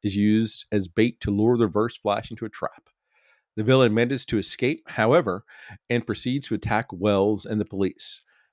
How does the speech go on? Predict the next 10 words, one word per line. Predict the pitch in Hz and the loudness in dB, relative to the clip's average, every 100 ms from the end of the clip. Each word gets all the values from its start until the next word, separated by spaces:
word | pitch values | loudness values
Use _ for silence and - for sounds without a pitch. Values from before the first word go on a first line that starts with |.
| - | -2
mysteriously | 123 - - 208 202 196 180 | -2 0 4 4 6 4 4
sparing | - 185 180 185 180 - | 2 4 4 4 0 0
Eddie | 220 185 87 107 - | 2 2 0 -10 -6
before | 107 - 117 110 | -4 0 4 4
engaging | 101 95 110 107 123 120 120 | 4 4 4 4 2 0 0
in, | - 104 101 98 - - | 0 2 2 0 -4 -4
engaging | 113 117 107 117 | 0 2 2 -2
in | 104 | -2
Barry | 104 98 92 | -2 -2 -4
again. | 85 60 | -6 -14